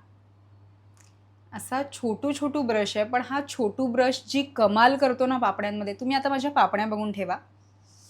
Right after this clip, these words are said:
आणि आता माझ्या पापण्या होतील ना ते बघा, फक्त जरा सावकाश लावा. फक्त तुमचं सुद्धा असं मस्कारा वगैरे लावताना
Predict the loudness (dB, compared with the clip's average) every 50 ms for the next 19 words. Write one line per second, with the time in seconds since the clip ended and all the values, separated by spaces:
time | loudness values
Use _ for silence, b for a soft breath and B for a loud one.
0 | b b b -10 -4 -2 -2 -2 0 -2 0 6 6 6 6 6 4 2 0 0
1 | 0 0 0 -2 -4 -4 -4 -4 -4 -4 -4 -4 -4 -6 -8 -10 -10 -14 -14 -14
2 | -16 -18 -20 -20 -20 -20 -20 -20 -20 -20 -20 -20 -20 -20 -18 -8 -6 -6 -4 0
3 | 0 0 0 0 -6 -2 0 0 2 2 2 2 2 0 0 2 4 4 4 4
4 | 2 -2 -4 -6 -6 -6 -10 -14 -14 -12 -12 -10 -12 -12 -14 -16 -20 -20 -20 -20
5 | -20 -20 -20 -20 -20 -20 -20 -20 -20 -20 -20 -20 -20 -20 -20 -20 -20 -20 -20 -20
6 | -20 -20 -20 -14 -14 -14 -14 -12 -10 -4 -4 -4 -4 -4 -8 -18 -20 -20 -20 -20
7 | -20 -20 -20 -20 -20 -20 -20 -20 -20 -20 -20 -20 -20 -20 -20 -20 -20 -20 -20 -20
8 | -20 -20 -20 -20 -20 -20 -20 -20 -20 -20 -20 -20 -20 -20 -20 -20 -20 -20 -20 -20
9 | -20 -20 -20 -20 -20 -20 -20 -20 -20 -20 -20 -20 -20 -20 -20 -20 -20 -20 -20 -20
10 | -20 -20 -20 -20 -20 -20 -20 -20 -20 -20 -20 -20 -20 -20 -20 -20 -20 -20 -20 -20
11 | -20 -20 -20 -20 -14 -10 -8 -8 -6 -6 -6 -4 -4 -2 -2 -4 -4 -6 -8 -8
12 | -8 -8 -10 -6 -4 -2 -2 -2 -2 -4 -4 -4 -4 -4 -4 -8